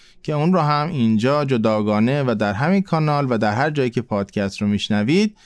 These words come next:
در اپ‌های پادکست گیر منتشر خواهیم کرد. تا قسمت بعد و آغاز داستانی تازه، شما رو به شعر و شعور و آگاهی میسپارم.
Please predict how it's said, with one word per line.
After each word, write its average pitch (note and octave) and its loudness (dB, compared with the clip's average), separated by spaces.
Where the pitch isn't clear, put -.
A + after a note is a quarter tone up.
در G#2 -2
اپ‌های G2+ -2
پادکست F#2+ -4
گیر F3+ 0
منتشر G#2 -2
خواهیم F#2 -4
کرد. G2 -14
تا F#3 2
قسمت G#3 -2
بعد A#2+ 0
و G#2+ -2
آغاز A2+ -2
داستانی B2 0
تازه، A#2 -2
شما A#2+ 2
رو B2 0
به A#2 -2
شعر F#3 0
و D#3 -2
شعور C3+ -2
و - 0
آگاهی A2 0
میسپارم. F#3 0